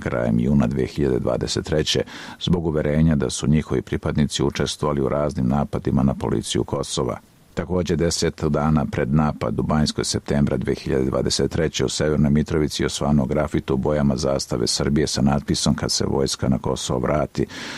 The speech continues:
U tom napadu na severu Kosova je učestvovala oružana grupa Srba kada je ubijen i jedan kosovski policajac.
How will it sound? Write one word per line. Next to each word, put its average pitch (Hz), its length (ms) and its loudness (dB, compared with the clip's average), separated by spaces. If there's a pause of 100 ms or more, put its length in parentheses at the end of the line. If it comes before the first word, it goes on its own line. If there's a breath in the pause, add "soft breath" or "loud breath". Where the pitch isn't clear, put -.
(300 loud breath)
U - 40 -14
tom 71 160 -2
napadu 71 400 0
na 67 100 4
severu 65 380 -2
Kosova 76 420 -2
je 67 40 2
učestvovala 69 580 0
oružana 67 380 2
grupa 67 300 -2
Srba 71 420 0
kada 60 220 -2
je 64 80 2
ubijen 76 380 4
i 69 100 2
jedan 71 280 0
kosovski - 460 -4
policajac. 69 800 -2